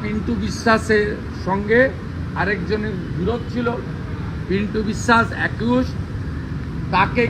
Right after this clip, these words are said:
কেন্দ্র করে এটা হয়েছে। আমি বললাম, "পিন্টু বিশ্বাস অ্যাকিউজড, এরা তো অ্যাকিউজড নয়, এদের সবার বাড়ি পুড়িয়ে দিলেন কেন?" ওনারা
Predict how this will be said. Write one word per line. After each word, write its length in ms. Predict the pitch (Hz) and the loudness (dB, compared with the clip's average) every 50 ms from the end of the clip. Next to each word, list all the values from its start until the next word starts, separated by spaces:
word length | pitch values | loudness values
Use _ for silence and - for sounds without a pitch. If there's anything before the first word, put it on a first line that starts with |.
| - - | 2 0
কেন্দ্র 380 | 208 208 202 - 220 233 233 - | 0 0 2 2 2 2 2 2
করে 320 | 226 233 226 240 247 247 240 | 2 4 6 8 8 8 8
এটা 240 | 233 220 - 220 214 | 6 4 2 2 2
হয়েছে। 400 | 185 - 196 214 214 - - 240 | 2 2 2 2 2 2 2 2
আমি 240 | 233 220 208 208 - 180 | 2 2 0 0 -2 0
বললাম, 420 | 208 214 226 240 240 226 220 208 - - - - - - - - - - - - - - - - | 0 2 4 4 6 4 4 0 -2 -4 -4 -4 -4 -4 -2 -2 -4 -4 -4 -4 -6 -4 -2 -2
"পিন্টু 380 | 185 202 208 202 - 240 233 | -2 0 0 -2 -2 -2 -2
বিশ্বাস 500 | 220 - 233 196 - - 240 247 247 240 | 0 0 -2 -2 0 4 6 6 6 6
অ্যাকিউজড, 560 | - 214 202 - 156 185 247 233 220 190 - - - - - - - - - - - - - - | 4 2 0 0 0 0 2 4 4 2 2 -2 -6 -8 -8 -8 -8 -8 -8 -6 -6 -6 -4 0
এরা 340 | 190 214 233 233 254 262 254 | 0 2 2 2 2 0 0
তো 80 | - 277 | 0 0
অ্যাকিউজড 580 | 269 254 240 - - 247 240 220 - - 160 151 | 0 0 -2 -2 -2 -2 -2 -2 -4 -4 -4 -6
নয়, 140 | - - - - - - - - - - - - - - - - - - - - - - - | -4 -6 -6 -6 -8 -8 -8 -8 -8 -8 -8 -8 -8 -8 -8 -8 -6 -6 -6 -6 -6 -2 -2
এদের 220 | 196 202 220 254 247 | 2 4 4 4 4
সবার 400 | 247 - 220 226 240 254 254 247 | 4 2 2 4 6 6 6 6
বাড়ি 240 | 247 247 233 247 - - | 4 2 2 0 0 0
পুড়িয়ে 260 | 240 220 226 226 220 | 0 0 2 2 2
দিলেন 300 | 202 202 208 214 220 208 170 | 2 2 0 0 0 0 0
কেন?" 160 | 135 165 147 - - - - - - - - - - - - - - - - - - - - - | 0 -2 -2 -2 -4 -6 -6 -8 -8 -8 -8 -8 -8 -8 -8 -8 -8 -8 -10 -10 -10 -10 -6 -4
ওনারা 640 | 170 208 233 262 277 285 285 294 294 285 277 269 | 0 4 6 8 8 10 10 10 10 10 10 8